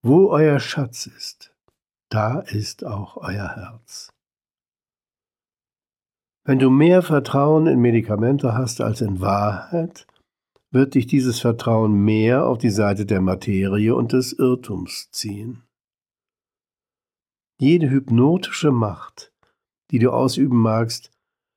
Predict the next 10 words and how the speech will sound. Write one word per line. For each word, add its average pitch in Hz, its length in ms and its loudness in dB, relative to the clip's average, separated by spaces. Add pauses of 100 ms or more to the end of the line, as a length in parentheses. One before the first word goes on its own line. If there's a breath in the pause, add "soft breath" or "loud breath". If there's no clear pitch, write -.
(220)
wird 151 240 0
deine 120 240 2
Fähigkeit, 117 840 2
ein 107 220 0
Wissenschaftler 110 680 -2
zu 101 220 -6
werden, 98 280 -2
vermindern. 80 680 -10 (920)
Und 113 380 -4
umgekehrt. 139 800 -6